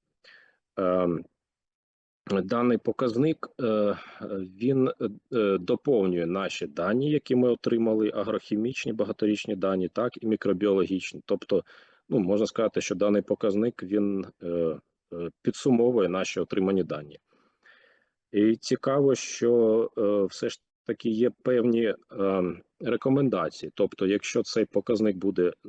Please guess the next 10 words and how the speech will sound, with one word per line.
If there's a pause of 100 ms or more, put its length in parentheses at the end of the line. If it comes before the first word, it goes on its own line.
(180)
е,
менший,
так, (340)
то (100)
треба (260)
змінювати (160)
або
технології, (360)
е,
е,